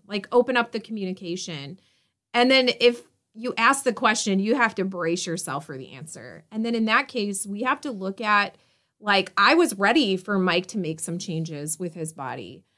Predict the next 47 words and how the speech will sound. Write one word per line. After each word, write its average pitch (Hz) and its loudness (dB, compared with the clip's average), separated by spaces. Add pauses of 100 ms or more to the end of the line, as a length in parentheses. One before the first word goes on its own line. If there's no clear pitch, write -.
(140)
So, 247 6
I 247 2
mean, 247 6
I 233 6
have 294 4
no 208 4
shame 190 0
in 185 2
saying 185 -2
that. 196 0
And 208 -2
that's, - 0 (200)
when 214 -2
you 233 0
asked 240 2
me, 269 -4
I 208 2
answered 233 -2
it 247 2
honestly. 196 -4
And, 214 0
um, 208 0
and 233 2
then 240 4
pa-, - -2
I've 247 2
heard 262 -2
Pastor 226 -4
Shannon 220 -2
Odell 233 0
preach 254 -6
on 180 -4
this. 160 -6
His 202 -10
wife 208 -2
came 233 -4
to 233 -10
him 226 -6 (320)
with 220 -10
concerns 185 -4
and 196 -2
he 247 -4
changed 226 0
the 214 -4
way 208 0
that 208 0
he 240 -6